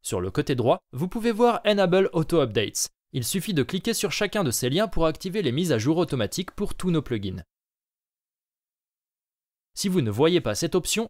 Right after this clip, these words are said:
allez dans Screen Options ici et cochez cette option Automatic Updates et cliquez sur Apply.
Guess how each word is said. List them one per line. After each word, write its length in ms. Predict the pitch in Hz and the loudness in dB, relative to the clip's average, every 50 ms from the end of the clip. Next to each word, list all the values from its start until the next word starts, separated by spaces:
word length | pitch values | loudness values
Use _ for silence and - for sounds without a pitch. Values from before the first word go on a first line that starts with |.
| _ - | _ 0
allez 240 | - 180 190 208 214 | 2 2 4 4 2
dans 140 | 175 180 170 | 2 0 -2
Screen 320 | - - - 202 202 196 | -2 -2 -2 -2 0 0
Options 420 | 190 - - 165 143 117 98 98 - | 0 0 0 0 0 0 -2 -4 -4
ici 340 | 175 175 - - - 175 202 _ _ _ _ - | -4 -2 -2 -2 -4 -4 -6 _ _ _ _ -4
et 160 | - 123 113 | -2 -2 0
cochez 260 | - 202 220 - 262 240 | 2 2 0 2 2 0
cette 220 | - 220 190 - | 2 0 2 0
option 340 | 139 - - - - 156 - _ _ _ - | -2 -4 -4 -4 -4 -4 -6 _ _ _ 2
Automatic 580 | 175 185 - 214 196 196 185 - 190 185 - | 2 4 4 4 2 2 0 -2 -4 -4 -2
Updates 480 | 156 117 104 107 123 151 - - - - _ - | -4 -2 0 -2 -2 -2 -2 -4 -8 -8 _ -2
et 120 | 131 120 | -2 -2
cliquez 320 | 117 - 113 - - 160 185 | -2 -2 -6 -2 0 2 2
sur 260 | - - 196 196 - - | 2 2 0 0 0 0
Apply. 400 | 160 127 - 113 95 87 82 | -2 -2 0 0 -2 -2 -2